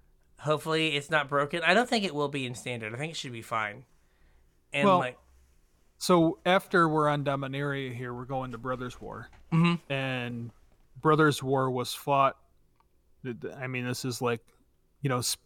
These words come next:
Speaker 2: talking lore, not necessarily, like, game mechanics or whatever, but the Brothers War was fought over, like, Thran artifacts.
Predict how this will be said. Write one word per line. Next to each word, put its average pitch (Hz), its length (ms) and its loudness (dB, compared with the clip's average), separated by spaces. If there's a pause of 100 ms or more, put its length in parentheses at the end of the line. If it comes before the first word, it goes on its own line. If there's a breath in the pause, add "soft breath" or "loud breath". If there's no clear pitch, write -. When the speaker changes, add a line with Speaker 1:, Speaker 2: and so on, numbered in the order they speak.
(180)
Speaker 2:
talking 143 380 2
lore, 123 460 6
not 120 200 -4
necessarily, 127 640 -6
like, 117 260 -8 (240)
game 131 180 0
mechanics 117 540 -8
or 120 100 -6
whatever, 117 380 -4
but 117 220 -6 (480 loud breath)
the 135 180 6
Brothers 160 400 6
War 139 220 6
was 123 240 2
fought 143 440 4
over, 123 600 -4 (120)
like, 131 160 -4
Thran 135 380 -4
artifacts. 135 760 -4